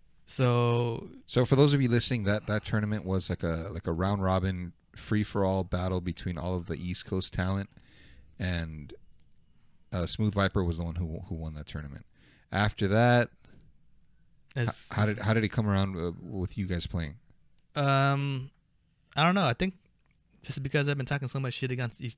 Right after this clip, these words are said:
Speaker 1: uh, on the East Coast, and I've been fucking up people from the East Coast.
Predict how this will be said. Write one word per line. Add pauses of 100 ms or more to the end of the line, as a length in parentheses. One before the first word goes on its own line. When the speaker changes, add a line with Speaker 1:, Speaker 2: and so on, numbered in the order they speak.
(140)
Speaker 1:
uh, (100)
on
the
East
Coast,
and
I've
been
fucking
up (180)
people
from
the
East
Coast.